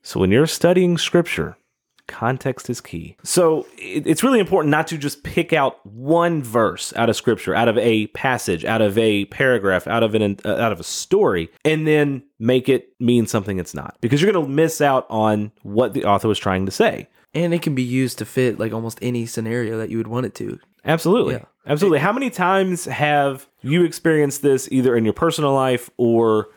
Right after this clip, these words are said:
Speaker 1: watching the news, watching media or anything where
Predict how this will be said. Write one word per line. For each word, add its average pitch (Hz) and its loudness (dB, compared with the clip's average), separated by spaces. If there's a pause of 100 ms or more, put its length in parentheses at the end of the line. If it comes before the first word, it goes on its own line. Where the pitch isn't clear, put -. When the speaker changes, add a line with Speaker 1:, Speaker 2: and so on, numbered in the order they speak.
Speaker 1:
watching 135 0 (140)
the 113 2
news, 151 2
watching 117 -2
media 135 2
or 67 -6
anything 135 0 (400)
where 131 0